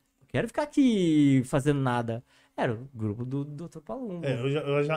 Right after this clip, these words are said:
Speaker 2: eu já achei que os caras iam falar assim, "Não, que o cara é bravo lá, você tá
Speaker 1: Não,
Speaker 2: ferrado." Não,
Speaker 1: não,
Speaker 2: era,
Speaker 1: é porque ele
Speaker 2: era pi-,
Speaker 1: trabalhava,
Speaker 2: ele
Speaker 1: ele,
Speaker 2: trabalhava pra caralho.
Speaker 1: ele é, ele era um piloto, assim, que, que sempre trabalhou, então o grupo sempre, é, teve já,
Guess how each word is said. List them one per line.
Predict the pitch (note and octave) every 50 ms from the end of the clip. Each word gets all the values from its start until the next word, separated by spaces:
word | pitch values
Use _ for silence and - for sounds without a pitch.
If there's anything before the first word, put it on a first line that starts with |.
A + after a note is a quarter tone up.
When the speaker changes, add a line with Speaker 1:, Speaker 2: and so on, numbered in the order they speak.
| D#3 D3
Speaker 2:
eu | C#3+
já | C#3+ D3+
achei | D3+ C#3 - - D#3
que | D3+ F3+
os | E3 - -
caras | - D#3 D#3+
iam | D#3
falar | D#3 E3 D#3 D3+
assim, | D3+ - C#3+
"Não, | C#3+ C#3+
que | C3+ -
o | _
cara | _ - C#3 C#3+ D3
é |
bravo | C#3 C3+ C3 C3+ C3 C3 A#2+ A#2+
lá, | A2+ A#2 A#2+ B2+ B2+ B2+ -
você | C3 - C#3+ E3
tá | F3+ F#3+
Speaker 1:
Não, | F#3+ G3
Speaker 2:
ferrado." | G3 G3+ G#3 G#3+ G#3+ G#3+ G3 F3 D3
Não, | C#3 D#3
Speaker 1:
não, | D#3 C#3+ D3 D3+ D3+ D3+
Speaker 2:
era, | D#3 D#3 D#3+
Speaker 1:
é | D3+
porque | - - - -
ele | C#3+
Speaker 2:
era | D3+
pi-, | - - E3+
Speaker 1:
trabalhava, | F#3 F#3 F3+ E3 D#3+ D#3+ D#3+ D#3+ D#3+ D3 B2 A2
Speaker 2:
ele | A2+
Speaker 1:
ele, | A#2+
Speaker 2:
trabalhava | A#2+ - D3 D3+ D3+ D3+ D3 C#3+
pra | D3 D3
caralho. | C3+ A#2+ A#2
Speaker 1:
ele | A2+ A#2+ B2 C3 C#3+ C#3+
é, | C#3+ C3+ B2 A#2+ C3 C#3 B2+
ele | A2+ A2 A2
era | A2+ A2+ A#2 A#2+ A#2+ B2+ B2+ B2+
um | B2+
piloto, | A#2 C3 B2+ A#2+ A#2+ A#2+ -
assim, | B2+ - - - B2
que, | B2 - - C#3 C#3+ C3+ A#2+ B2 -
que | - A2+ A2+ G#2+ G#2 G2+ G2 F#2+ -
sempre | _ - - G2+ G2+ G#2 - C3 C3
trabalhou, | - B2 B2+ B2+ A#2+ G#2+ G2 G2 G2 G2 G#2+ A#2+ A#2+
então | A2+ G#2 F#2+ - G#2+ A2 A#2+ A#2+ A2+ A2+ - - -
o | - - G2 G2+ G2+ G2 G#2+ A2 A2
grupo | A#2 A2+ A2 - - -
sempre, | - - - G#2 A2+ B2+ C3+ C3+ D3 D3+ D3+ D3+ C#3+ C3 C3+ _ _ _ _ _ _ _ _ _ _ _
é, | - G#2+ G#2+ G#2+ G#2 G#2 G#2 G2+ G2+ G2 - _ _ _ _ _ _ _ _ _ _ _ _
teve | - C3+ C3+ C#3 B2+ A2 A#2 A2+ A2
já, | G2+ - A2+ A2+ G#2+ -